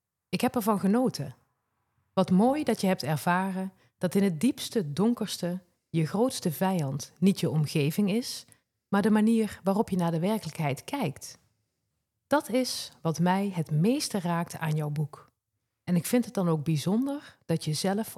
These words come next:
ook dit fragment gebruikt in jouw tekst hieronder bij de mail.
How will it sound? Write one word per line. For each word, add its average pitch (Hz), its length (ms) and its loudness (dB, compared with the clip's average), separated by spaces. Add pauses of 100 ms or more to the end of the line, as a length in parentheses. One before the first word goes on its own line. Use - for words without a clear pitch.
ook - 320 0
dit 160 160 -4
fragment 160 460 -4
gebruikt - 580 -6 (240)
in 180 120 0
jouw 156 140 2
tekst - 380 -4
hieronder 160 360 0
bij 170 180 0
de 170 80 0
mail. 156 380 -2